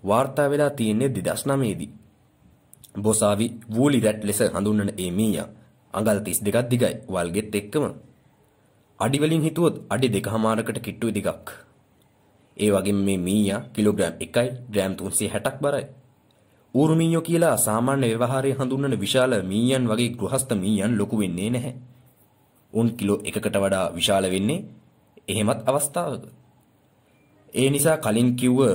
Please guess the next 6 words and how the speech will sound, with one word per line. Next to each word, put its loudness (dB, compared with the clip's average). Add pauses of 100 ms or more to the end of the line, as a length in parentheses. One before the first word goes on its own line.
(100)
වාර්තාගත 2
මීයා -2 (320)
ඇත්තටම -2
පුදුමයක්. 0 (1500)
අංක 2
තුන. -4